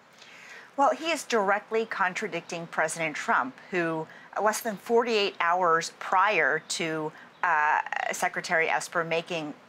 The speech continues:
those comments, said from the White House Rose Garden that he would deploy the military to cities and states if they didn't control the violent protests themselves. Um, he's been urging everybody, really, to call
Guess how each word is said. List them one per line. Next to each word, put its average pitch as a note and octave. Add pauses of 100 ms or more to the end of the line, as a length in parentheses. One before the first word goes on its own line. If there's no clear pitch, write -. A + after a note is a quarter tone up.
those E3
comments, D3+ (220)
said A#3+
from G#3+
the F#3+
White F#3+
House C4
Rose A#3
Garden E3
that E3+ (100)
he E4
would D4
deploy B3+
the C4
military E3+
to E3+
cities B3+
and B3
states E3 (360)
if E3 (140)
they A#3+
didn't G#3
control G3
the E3
violent F3
protests F3+
themselves. D3+ (360)
Um, E3+
he's F#3
been F3 (180)
urging C4 (240)
everybody, G#3
really, D#3+
to F3+
call C#4+